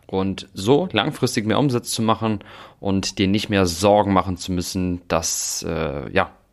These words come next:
Kunden reinkommen, manchmal kommen keine Kunden rein, sondern dass es alles wie am Schnürchen läuft. Und ja, kommen wir mal direkt zu dem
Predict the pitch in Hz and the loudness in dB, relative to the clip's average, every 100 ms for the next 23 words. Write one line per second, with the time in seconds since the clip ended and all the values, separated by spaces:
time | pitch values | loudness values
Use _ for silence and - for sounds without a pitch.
0 | _ - 135 117 104 101 107 98 92 95 | _ 2 4 6 4 2 0 0 0 -2
1 | 95 92 104 95 107 107 98 104 95 87 | -4 -4 -2 0 0 -2 -4 -6 -6 -2
2 | 87 85 - - - - 127 151 135 101 | -2 -4 -12 -20 -18 0 4 6 4 2
3 | 95 - 98 101 - - - - 85 98 | 0 0 2 2 0 -6 -12 -20 -8 -2
4 | 107 98 - 98 90 85 80 104 110 - | -2 -2 -4 -2 -2 0 4 4 4 -2
5 | - - - - - - - 98 98 95 | -10 -8 -8 -14 -14 -12 -4 -2 -2 -4
6 | - - - 113 92 - _ - - - | -10 -10 -4 -2 -2 -6 _ -20 -20 -20
7 | - - 170 220 196 165 156 135 - - | -14 0 2 4 6 6 6 2 -6 -8
8 | 117 117 120 135 - - - - - 113 | 0 2 4 0 -4 -18 -12 -8 -2 2
9 | 113 110 110 107 104 101 - _ - - | 2 2 0 0 -2 -4 -10 _ -20 -20
10 | - - 110 113 113 110 110 107 | -4 4 6 6 4 4 2 0